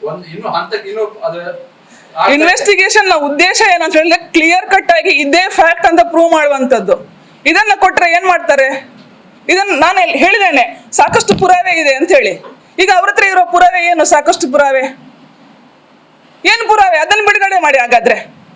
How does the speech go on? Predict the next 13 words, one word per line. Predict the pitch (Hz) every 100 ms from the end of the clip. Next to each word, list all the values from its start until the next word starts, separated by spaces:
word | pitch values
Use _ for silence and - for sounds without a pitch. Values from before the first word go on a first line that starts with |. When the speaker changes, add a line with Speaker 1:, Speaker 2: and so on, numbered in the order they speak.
| - -
Speaker 2:
ಸಾಕಷ್ಟು | 302 349 466 415
ಪುರಾವೆ | 381 370 370
ಅಂತ | 370 359
ಮೀಡಿಯಾದ | 370 392 370
ಮುಂದೆ | 359 339
ಹೇಳಿದ್ರೆ | 349 359 320
ಆಯ್ತಾ? | 311 311 269 - - - _ _ _ _ _ _ _ _ _ _ _ - - -
ಅವರನ್ನ, | 302 392 403 381 339
ಯಾರನ್ನ, | 349 392 349 -
ಪಲ್ಲವಿ | 330 403 403
ಅವರನ್ನ | 381 349 339
ಅರೆಸ್ಟ್ | 330 - 381 415
ಮಾಡಿದ್ರಿ, | 370 294 262